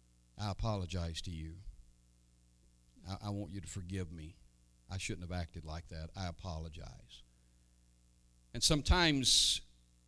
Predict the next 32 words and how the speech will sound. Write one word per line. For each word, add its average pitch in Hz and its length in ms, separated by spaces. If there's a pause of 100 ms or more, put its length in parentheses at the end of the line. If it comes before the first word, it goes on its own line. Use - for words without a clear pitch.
(120)
how 151 220
we 151 160
present 135 440
something, 98 560 (880)
and 117 320
if 120 160
I 127 120
could 123 160
speak - 380
to 139 60
you 147 460
as 131 240
I 123 160
would 131 220
a 120 40
leader 117 460 (160)
or 110 380
someone 127 400
in 135 320
leadership, 135 580 (880)
sometimes 143 540
you 123 60
gotta 135 180
let 135 220
people 120 260
vent, 120 540 (1080)
and 107 80
you 110 80
gotta 127 180
let 131 140
them 131 120
be 139 420